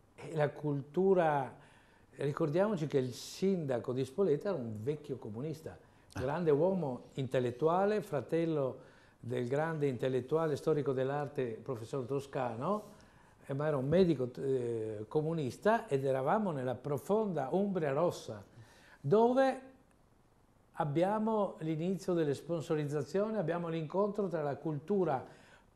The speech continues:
Speaker 1: papalina centro-italiana,
Speaker 2: <laughs>
Speaker 1: cioè con tutto quello che significa l'Umbria, che l'Umbria dei primi anni, c'era le case, mi raccontava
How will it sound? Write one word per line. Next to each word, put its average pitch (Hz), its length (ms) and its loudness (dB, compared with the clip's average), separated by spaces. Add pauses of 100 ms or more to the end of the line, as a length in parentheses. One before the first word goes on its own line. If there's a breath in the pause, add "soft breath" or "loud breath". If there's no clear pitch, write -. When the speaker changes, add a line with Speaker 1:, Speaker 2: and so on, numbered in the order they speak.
(160)
Speaker 1:
papalina 190 960 4 (1400)
centro-italiana, 180 1300 2
Speaker 2:
<laughs> - 0 -
Speaker 1:
cioè 151 140 0
con 156 180 2
tutto 185 280 2
quello 180 200 4
che 160 100 2
significa 160 500 -4
l'Umbria, 143 560 -2 (480 loud breath)
che 151 320 -2 (500 soft breath)
l'Umbria 165 480 4
dei 139 140 0
primi 180 340 -2
anni, 135 720 -4
c'era 170 280 -2
le 156 100 0
case, 160 300 4
mi 135 100 0
raccontava 135 720 -4